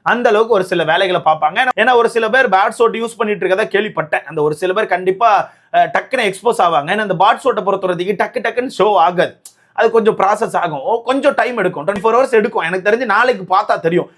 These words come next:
நாளைக்கு யார் அந்த ஓட்டுகளை வாங்கி வச்சிருக்கா அப்படிங்கிறத நம்ம கண்டுபிடிச்சிக்கலாம். அந்த வகையில முதல் இடத்துல திவ்யாவும், இரண்டாவது இடத்துல காமு மாமாவும்,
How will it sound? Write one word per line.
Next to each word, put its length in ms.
நாளைக்கு 380
யார் 200
அந்த 160
ஓட்டுகளை 340
வாங்கி 240
வச்சிருக்கா 320
அப்படிங்கிறத 320
நம்ம 180
கண்டுபிடிச்சிக்கலாம். 640
அந்த 160
வகையில 280
முதல் 300
இடத்துல 320
திவ்யாவும், 640
இரண்டாவது 480
இடத்துல 240
காமு 400
மாமாவும், 520